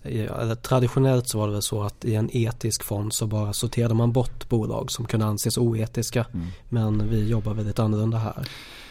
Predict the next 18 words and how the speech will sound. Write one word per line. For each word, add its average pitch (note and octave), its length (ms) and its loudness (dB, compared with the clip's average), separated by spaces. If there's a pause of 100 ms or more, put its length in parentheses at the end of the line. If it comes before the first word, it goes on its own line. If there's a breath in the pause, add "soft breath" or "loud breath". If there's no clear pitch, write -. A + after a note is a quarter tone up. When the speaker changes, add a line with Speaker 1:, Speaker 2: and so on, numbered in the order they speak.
(140 loud breath)
Speaker 2:
Vi B2+ 100 4
jobbar C#3+ 260 6
väldigt, G#2+ 640 2
väldigt G2+ 220 0
annorlunda. F#2+ 400 -2
Vi A2 300 0
började, B2 540 0
när A#2 80 4
jag G#2+ 160 4
började B2+ 320 2
på D3+ 120 -2
Nordea F#2 400 0
tvåtusen F2 640 -4
nio G#2 280 2
så - 140 -6
fanns - 400 -6
det - 100 -6
ju G#2+ 140 -2